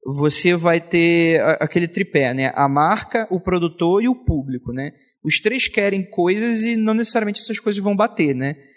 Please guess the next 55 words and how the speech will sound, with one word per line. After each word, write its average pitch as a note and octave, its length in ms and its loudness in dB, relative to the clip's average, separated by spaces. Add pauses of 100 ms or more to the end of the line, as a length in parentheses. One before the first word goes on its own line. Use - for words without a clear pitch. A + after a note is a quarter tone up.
(360)
Por D#3+ 100 2
exemplo, D3 840 -2
é, C#3 520 4
é, C#3 140 0
a - 20 -2
gente D#3+ 220 0
fez F#3+ 140 2
um G#3 80 0
pod, F#3+ 280 -2
falando F#3 220 -4
sobre D3+ 760 0
creepypasta, D3 680 0
lenda C#3 220 0
urbana, C#3 260 2
esse C#3 80 -8
tipo - 140 -12
de D3+ 100 -4
coisa. - 200 -8
A C3 60 -6
gente C3 80 -8
f-, - 140 -14 (420)
fez F3 180 4
um F#3 60 6
episódio E3+ 420 2
sobre E3 220 0
Sete E3 340 2
Além, E3 380 2 (500)
que - 80 -2
é F3+ 40 4
o F3 40 2
tipo F#3 220 -2
de F#3 80 0
coisa F#3 180 0
que - 60 -16
fo-, - 180 -4
é E3+ 60 0
super A3+ 260 0
popular G3 320 2
na F#3 100 2
internet, F3 600 2
mas A3+ 100 2
às A#3+ 80 2
vezes, B3+ 180 2
tipo - 120 -6
assim, B3+ 160 -2
é F3 40 -2
super A#3+ 200 -2
popular A3 840 -2
pra A3 120 2
um A#3 40 2
nicho, C4+ 280 2
um D4 120 -2
recorte D4 440 2
muito E4+ 180 2
específico. - 520 -4